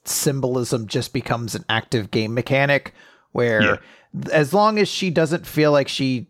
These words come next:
Speaker 1: needs to stay anywhere, she can turn invisible. But when she starts feeling like she's found a place she belongs, that power goes away until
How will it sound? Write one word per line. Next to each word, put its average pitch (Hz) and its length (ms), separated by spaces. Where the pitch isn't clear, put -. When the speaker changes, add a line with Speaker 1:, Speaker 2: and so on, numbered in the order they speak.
Speaker 1:
needs 127 420
to 131 140
stay 131 280
anywhere, 135 440
she 135 180
can 113 160
turn 113 240
invisible. 92 540
But 92 180
when 123 160
she 131 180
starts 139 380
feeling 135 300
like 120 120
she's - 240
found 113 200
a - 40
place 110 240
she - 140
belongs, 120 540
that - 180
power 113 300
goes 117 340
away 110 380
until 107 680